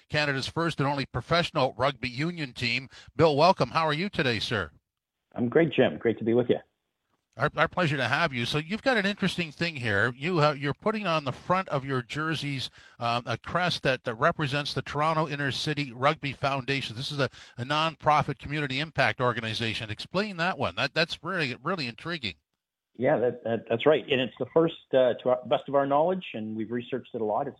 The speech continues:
Speaker 2: the first time in professional rugby history around the world that a pro team has put a nonprofit organization on the front. It's been done in soccer with Barcelona and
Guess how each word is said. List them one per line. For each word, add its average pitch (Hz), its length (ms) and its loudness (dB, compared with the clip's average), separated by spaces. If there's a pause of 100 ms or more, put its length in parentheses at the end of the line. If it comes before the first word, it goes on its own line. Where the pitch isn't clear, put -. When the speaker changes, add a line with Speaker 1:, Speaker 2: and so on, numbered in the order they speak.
Speaker 2:
the 104 140 -16
first 120 240 -8
time 120 240 -2
in 110 100 -4
professional 117 500 -4
rugby 110 280 -2
history 110 340 -4
around 104 240 0
the 101 80 -4
world 104 300 2
that 98 140 -2
a 92 140 0 (400)
pro 113 180 2
team 110 260 -2
has 101 100 -4 (100)
put 110 160 2
a 95 160 0
nonprofit 98 640 -4 (140)
organization 98 640 -6
on 95 80 -6
the 92 120 -8
front. 98 160 0
It's - 100 -14
been 110 120 -4
done 113 160 2
in 123 180 0
soccer 131 360 2
with 123 180 -2
Barcelona 113 640 -2
and 98 160 -4